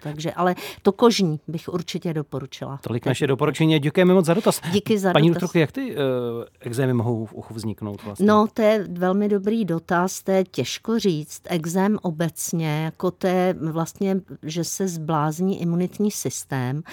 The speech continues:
Speaker 1: Na jednu stranu to může být jako autoimunitní záležitost, to znamená, že ta imunita je vystupňovaná.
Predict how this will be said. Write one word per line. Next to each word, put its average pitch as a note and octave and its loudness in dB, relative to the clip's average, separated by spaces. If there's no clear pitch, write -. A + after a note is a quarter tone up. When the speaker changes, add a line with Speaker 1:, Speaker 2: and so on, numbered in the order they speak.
Speaker 1:
Na E3+ 4
jednu F#3 2
stranu G3 0
to F#3+ -2
může F3+ 0
být F#3 -6
jako - -4
autoimunitní E3+ -2
záležitost, E3+ -2
to E3+ -6
znamená, E3+ 0
že F3 -2
ta E3+ -2
imunita E3 -2
je G3 0
vystupňovaná. C#3+ -6